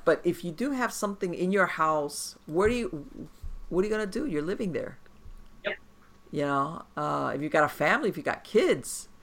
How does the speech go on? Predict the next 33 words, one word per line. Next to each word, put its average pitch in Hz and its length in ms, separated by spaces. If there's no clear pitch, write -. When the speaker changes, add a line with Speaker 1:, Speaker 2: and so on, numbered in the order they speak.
Speaker 1:
it's 180 160
like, 185 160
Speaker 2:
Right. - 80
Speaker 1:
okay, 208 340
you 196 120
can't 254 220
say, 247 120
"I 208 80
don't 269 100
wanna 285 220
do 311 160
this 381 180
anymore." 269 540
It's 240 120
like, 135 160
oh, 180 360
uh, 180 180
how 190 200
about, 240 380
have 175 140
you, 180 100
and 156 200
I'm 160 80
sure 156 300
maybe 156 200
you 151 100
have, 147 300
have 139 160
you 165 80
run 165 180
across 170 380
people 170 380
who, 147 360